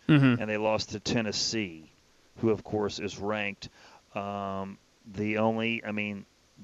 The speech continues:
Speaker 2: they've, they've won at Boston College, and they've beaten Vanderbilt, which is not saying a whole lot.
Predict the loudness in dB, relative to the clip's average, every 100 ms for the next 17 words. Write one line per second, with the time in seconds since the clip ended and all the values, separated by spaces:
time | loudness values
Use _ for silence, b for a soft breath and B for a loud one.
0 | -20 _ _ _ _ _ _ _ _ -2
1 | 0 0 -6 _ 0 0 2 6 6 6
2 | 0 6 6 6 0 -4 -2 2 4 4
3 | 0 -8 -12 _ _ _ _ _ -2 0
4 | 2 0 -2 0 0 0 -2 -4 -2 -8
5 | -2 0 0 0 2 4 4 2 -6 -12
6 | -14 -8 -8 -6 -6 -6 -6 -6 -4 -2
7 | 0 0 0 -2 -6 -10 -12